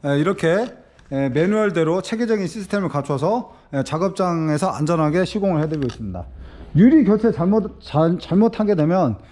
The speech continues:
에, 믿을 수 없는 전문점에서 하지 않고 이렇게, 에, 하지 않고, 에, 일반 업체에서 한다면, 어, 유리 교체 후 주행 중에, 에, 유리가 흘러내리거나 처짐,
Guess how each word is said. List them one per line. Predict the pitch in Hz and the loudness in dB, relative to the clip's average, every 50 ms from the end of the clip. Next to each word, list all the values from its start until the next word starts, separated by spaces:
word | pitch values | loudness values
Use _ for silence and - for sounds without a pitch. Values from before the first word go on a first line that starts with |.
| - - | -8 -2
에, | 147 135 135 | 0 0 0
믿을 | 120 139 196 196 262 262 | 2 0 2 2 2 0
수 | - - 226 | 0 0 -2
없는 | 190 180 180 175 180 214 190 | 0 0 0 -2 -2 -2 -4
전문점에서 | - 202 165 190 190 196 196 185 180 147 175 175 175 | -4 -4 -4 -2 -2 -2 -2 -2 -2 -2 -2 -4 -4
하지 | 190 196 196 | -2 -4 -2
않고 | 151 143 135 - 151 151 180 226 262 - - - - 151 | -4 -4 -4 -2 0 0 0 -2 -4 -6 -16 -14 -12 -10
이렇게, | 147 160 - 175 165 143 - - - - _ - - | -10 -4 -2 -2 -2 -2 -4 -8 -16 -20 _ -12 -4
에, | 135 135 135 139 139 135 | -2 0 0 2 0 0
하지 | 131 127 202 214 220 | -2 -4 -4 -4 -2
않고, | 175 151 143 - 180 208 254 277 - - - - _ _ - | -2 -2 -2 -2 -2 -2 -2 -2 -6 -14 -20 -20 _ _ -4
에, | 135 135 | -2 -2
일반 | 156 190 208 208 175 | -2 0 0 0 -2
업체에서 | 156 156 - 196 180 151 | -2 -2 -2 -4 -4 -2
한다면, | 170 196 208 208 196 180 170 180 190 175 131 107 92 - - - - - - - - _ - - | -4 -4 -4 -4 -2 -2 -2 -2 -2 -2 -2 -4 -6 -10 -18 -20 -20 -20 -20 -20 -20 _ -6 -2
어, | 127 127 131 135 135 135 135 135 135 143 | 0 2 2 2 2 2 0 0 0 0
유리 | 190 214 254 233 | 0 0 0 0
교체 | - 180 185 185 - 220 | 0 0 -2 0 0 0
후 | 208 175 175 196 220 214 | 2 2 2 0 0 -2
주행 | - - 170 202 220 214 175 | -4 -2 -2 -2 0 -2 -2
중에, | 170 151 139 143 170 220 269 277 - - - - - - | -2 -2 0 0 0 0 -2 -4 -6 -14 -20 -18 -4 -2
에, | 135 131 120 | 0 0 2
유리가 | 123 165 208 196 220 196 202 170 135 | 2 2 2 2 4 2 2 2 0
흘러내리거나 | 117 170 240 262 247 196 139 143 151 160 165 147 147 143 156 190 214 214 - | 0 -2 0 0 0 0 0 0 0 0 0 0 0 0 0 0 0 -2 -4
처짐, | - - 254 254 208 208 180 139 110 | -4 -2 -2 0 0 0 -2 -2 -2